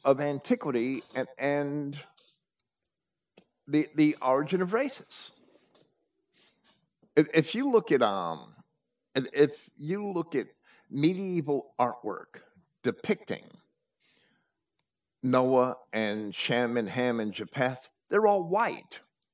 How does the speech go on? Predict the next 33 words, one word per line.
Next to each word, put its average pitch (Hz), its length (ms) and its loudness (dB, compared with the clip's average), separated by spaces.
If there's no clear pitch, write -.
And, 147 180 8
and 147 280 6
later 160 300 4
on, 175 180 0
the 131 80 -4
Catholic 151 420 0
Church, 160 480 2
when 131 140 4
it 117 160 -2
sought 143 360 4
to 127 180 4
be 123 420 2
all-inclusive 135 1080 4
with 107 160 -2
the 120 120 6
other 110 180 6
races - 640 -2
and 120 180 4
sought 135 300 6
to 123 100 2
convert 110 540 2
them 120 200 6
to 95 60 -2
Christianity, 113 800 0
then 202 280 8
they 180 140 6
started 131 360 6
making 113 360 4
Ham 107 420 2
black 101 640 6
and, 110 220 0
<laughs> - 60 -20
and, 113 420 4